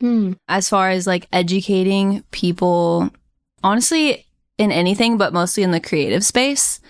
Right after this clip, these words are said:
Speaker 2: I just get, that's, like, the most questions that I get is, like, "How did you start, like, working with brands?" Or, like, "How did you start doing this?" And I just wanna be, like, a voice,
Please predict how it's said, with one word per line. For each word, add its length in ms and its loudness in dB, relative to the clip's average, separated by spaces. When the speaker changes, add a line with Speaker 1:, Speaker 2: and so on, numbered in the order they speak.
Speaker 2:
I 100 2
just 160 -4
get, 160 -2
that's, 220 -2
like, 180 -2
the 80 0
most 500 0
questions 500 -2
that 100 0
I 120 -2
get 340 -4
is, 200 0
like, 260 -4
"How 200 0
did 180 0
you 120 2
start, 400 0
like, 180 -2
working 300 2
with 160 0
brands?" 420 2
Or, 40 0
like, 140 0
"How 200 2
did 140 0
you 100 2
start 260 0
doing 240 2
this?" 260 0
And 220 2
I 160 2
just 180 -2
wanna 300 2
be, 560 0
like, 340 0
a 140 0
voice, 640 0